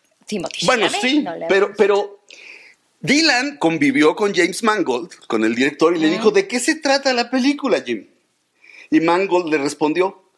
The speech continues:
Speaker 2: "Se trata de un tipo que se está asfixiando en Minnesota y deja detrás a todos sus amigos y familia y se reinventa en un nuevo lugar, hace nuevos amigos, construye una nueva familia,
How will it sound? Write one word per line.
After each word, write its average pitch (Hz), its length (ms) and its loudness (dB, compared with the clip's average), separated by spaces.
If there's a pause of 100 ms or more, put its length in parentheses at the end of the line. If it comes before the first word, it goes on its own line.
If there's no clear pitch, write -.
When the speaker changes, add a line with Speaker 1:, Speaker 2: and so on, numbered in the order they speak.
Speaker 2:
"Se - 180 0
trata 302 340 0
de 330 100 0
un 302 140 -2
tipo 208 340 -4
que 226 100 -4
se 147 100 -2
está 165 200 0
asfixiando 180 840 -2
en 170 100 0
Minnesota 165 720 0 (440)
y 135 140 2
deja 170 280 4
detrás 151 500 0
a 139 120 4
todos 170 260 2
sus 139 200 -2
amigos 196 760 0
y 147 140 2
familia 233 680 2 (280)
y 160 100 2
se 165 160 6
reinventa 175 840 4
en 156 180 4
un 190 140 4
nuevo 185 260 4
lugar, 165 480 0 (140)
hace 170 300 4
nuevos 160 400 4
amigos, 226 560 2 (360)
construye 165 560 4
una 165 160 6
nueva 165 300 4
familia, 233 560 0